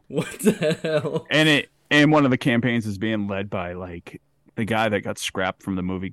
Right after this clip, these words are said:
Speaker 2: like, for all of three seconds. The guy who played, uh, Green, uh, Green Lantern.
Speaker 1: Oh my
Speaker 2: Yeah,
Speaker 1: God.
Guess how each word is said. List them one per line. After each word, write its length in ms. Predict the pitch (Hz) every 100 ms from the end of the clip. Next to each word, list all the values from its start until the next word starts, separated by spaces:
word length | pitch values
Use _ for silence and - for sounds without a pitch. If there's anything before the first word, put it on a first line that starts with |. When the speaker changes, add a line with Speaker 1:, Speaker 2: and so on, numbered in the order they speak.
| -
Speaker 2:
like, 240 | 113 87 -
for 140 | -
all 240 | 104 95
of 140 | 92 98 -
three 240 | 98 95
seconds. 540 | - 95 90 98 104 -
The 80 |
guy 140 | 92 92
who 60 |
played, 380 | 90 - 92 95
uh, 220 | - - - _ _ _ _
Green, 240 | 104 90 -
uh, 220 | 101 87 87 _ _ _ _ - 143
Green 240 | 107 92
Lantern. 460 | 87 92 110 104 - - - -
Speaker 1:
Oh 240 | 127 110
my 140 | 98 113
Speaker 2:
Yeah, 340 | 139 147 143
Speaker 1:
God. 320 | 147 - 101